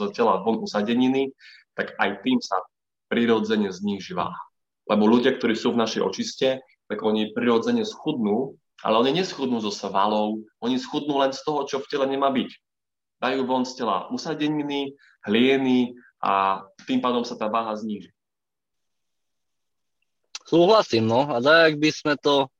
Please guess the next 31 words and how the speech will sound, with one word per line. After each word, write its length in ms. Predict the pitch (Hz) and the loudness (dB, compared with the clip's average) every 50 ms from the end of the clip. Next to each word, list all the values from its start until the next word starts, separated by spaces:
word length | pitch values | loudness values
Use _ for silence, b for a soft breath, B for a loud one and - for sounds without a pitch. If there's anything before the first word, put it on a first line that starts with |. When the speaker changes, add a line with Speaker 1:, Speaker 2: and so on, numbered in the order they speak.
| _ _ _ _ _ _ _ _ - | _ _ _ _ _ _ _ _ -4
Speaker 2:
mohli 320 | 127 143 156 165 165 156 - | -2 0 2 2 2 0 0
proste 320 | - 143 131 - - 143 | -2 -4 -6 -4 -4 -4
na 160 | 127 139 143 | -2 -2 -2
záver 400 | 135 143 147 156 147 147 147 139 131 123 | 0 0 0 0 2 0 0 0 -2 -2
zhrnúť 720 | 107 104 98 98 110 147 170 196 208 202 196 190 170 147 | -4 -6 -6 -2 -2 -2 -2 -2 -2 -4 -4 -4 -2 -2
a 140 | 123 117 127 | 0 0 -2
uzavrieť, 640 | 139 147 165 180 180 175 180 185 185 185 185 - _ - - _ _ _ _ _ _ _ | -2 -4 -4 -4 -4 -4 -4 -4 -2 -2 -4 -4 _ -14 -20 _ _ _ _ _ _ _
a 80 | - 120 | -16 -8
tým 240 | - 156 160 156 | -4 -4 -2 0
pádom 320 | 175 170 165 175 170 170 156 | 0 0 2 0 -2 -2 -2
týmto, 320 | - 185 190 175 - 165 | -4 -6 -6 -6 -8 -8
čo 160 | - 180 170 | -8 -8 -6
si 80 | - 180 | -4 -4
vlastne 320 | 170 170 165 - - 165 | -2 -2 -2 -2 -4 -4
rozprával, 560 | 143 143 139 - - 160 160 160 160 160 165 165 | -4 -4 -6 -4 -4 -2 -2 0 0 0 -2 -4
si 160 | - - 156 | -6 -10 -10
tak 160 | - 156 - _ - | -10 -10 -10 _ -8
povedal 400 | 160 156 170 170 160 165 165 165 | -4 -2 -2 0 0 2 2 2
aj 160 | 160 160 156 | 2 2 0
to, 160 | - 175 170 | -2 -4 -4
prečo 320 | 151 - 165 151 - 170 | -2 -2 -4 -4 -4 -8
si 160 | - _ 160 151 | -8 _ -4 -4
myslíme, 480 | 151 160 - - 160 160 156 151 147 | -4 -4 -4 -4 -2 -2 0 0 0
že 160 | 147 151 147 | 2 2 2
je 20 | 147 | 2
niečo 280 | 147 147 139 - 147 131 | 0 -2 -2 -4 -6 -4
ťažké, 400 | - 135 127 - - - - 85 | -2 -2 -2 -2 -4 -6 -6 -4
hej? 200 | 90 87 92 101 - _ _ _ _ _ _ _ _ _ _ _ _ _ _ _ _ | -4 -4 -4 -4 -6 _ _ _ _ _ _ _ _ _ _ _ _ _ _ _ _
Tak 160 | - 98 90 - _ - B B B B B B _ _ _ - | -4 -4 -4 -6 _ -20 B B B B B B _ _ _ -4
medzi 240 | 107 101 95 98 101 | -4 -2 0 2 4
riadkami. 560 | 98 101 101 98 - - - 104 95 95 98 | 4 4 4 2 0 -4 -4 -4 -4 -4 -8